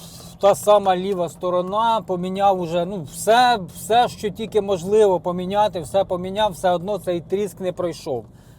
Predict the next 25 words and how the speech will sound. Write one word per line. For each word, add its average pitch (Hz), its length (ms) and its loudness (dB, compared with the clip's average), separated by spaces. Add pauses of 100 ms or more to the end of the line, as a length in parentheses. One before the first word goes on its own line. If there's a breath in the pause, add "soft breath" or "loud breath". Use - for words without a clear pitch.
(1800 loud breath)
Щас 254 320 4
я 254 80 4
хочу 226 840 2
закинути 214 680 -2
ще 220 240 2
один 196 340 2
такий 190 300 0
петличний 190 580 -2
мікрофон 208 640 0
радіо 170 520 4
під 180 280 -6
капот. 262 680 2
Е, 196 340 2
спочатку 202 680 0
поставлю 185 500 2
зверху 175 500 2
в 156 60 -4
районі, 170 680 -2 (600 soft breath)
е, 151 220 2
стакана, 226 800 0
де 202 240 4
впирається 190 720 2
опорний 175 540 0
підшипник, 160 720 -2
да? 170 320 2